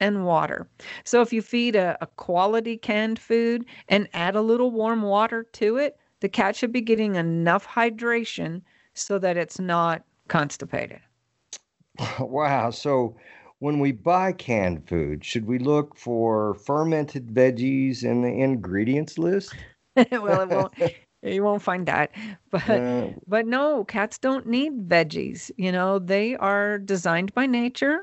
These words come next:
Speaker 1: to get their protein from other animals, which means meat,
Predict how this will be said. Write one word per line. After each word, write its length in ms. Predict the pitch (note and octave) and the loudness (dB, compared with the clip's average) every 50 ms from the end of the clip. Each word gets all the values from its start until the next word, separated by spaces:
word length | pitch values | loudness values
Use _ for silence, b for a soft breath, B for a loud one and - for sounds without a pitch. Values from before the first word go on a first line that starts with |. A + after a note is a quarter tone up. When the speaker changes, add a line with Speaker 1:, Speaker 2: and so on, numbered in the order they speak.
| G4 _ _ | -8 _ _
Speaker 1:
to 100 | - G3 | 0 0
get 180 | F3+ F#3 F#3 - | 2 0 -2 0
their 140 | F#3+ F#3+ | -2 -2
protein 580 | G3 - - G3+ G#3+ G#3+ - - A3+ A3 G#3+ A3 | 0 2 2 2 2 2 0 0 -2 0 -2 -2
from 240 | - - G#3 G3 G3 | -2 -2 -2 -2 0
other 300 | - F#3 F#3 F#3 G3 F#3 - | 0 0 0 0 0 -2 -2
animals, 560 | - G3+ G3+ G3 F3+ E3+ D#3+ D3+ E3 - - - | -2 0 0 2 2 0 0 -2 -4 -6 -10 -4
which 240 | C#4 F3+ E3 - - | -2 -2 -2 0 0
means 260 | F3 F3 F3 E3+ - | 0 0 0 0 0
meat, 460 | F#3 F#3+ G3+ G#3+ F#3 - - - - | 0 0 0 0 0 -4 -8 -12 -18